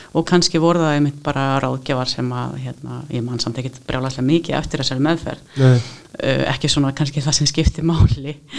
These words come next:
Speaker 1: Heldur, heldur, eh, að, hérna,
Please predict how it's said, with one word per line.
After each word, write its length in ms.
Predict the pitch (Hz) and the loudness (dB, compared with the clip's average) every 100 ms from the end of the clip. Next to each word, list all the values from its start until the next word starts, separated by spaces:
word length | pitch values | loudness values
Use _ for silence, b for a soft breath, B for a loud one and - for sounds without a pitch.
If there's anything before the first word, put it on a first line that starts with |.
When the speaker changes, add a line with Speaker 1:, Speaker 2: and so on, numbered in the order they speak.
| 294 B B B | -8 B B B
Speaker 1:
Heldur, 400 | 160 160 165 165 - | -2 -2 2 2 2
heldur, 380 | 160 151 147 - | 0 0 0 -6
eh, 460 | - - - - 139 | -8 -12 -10 -6 -4
að, 300 | 135 135 131 | -2 -2 -2
hérna, 400 | 135 135 135 | -6 -6 -6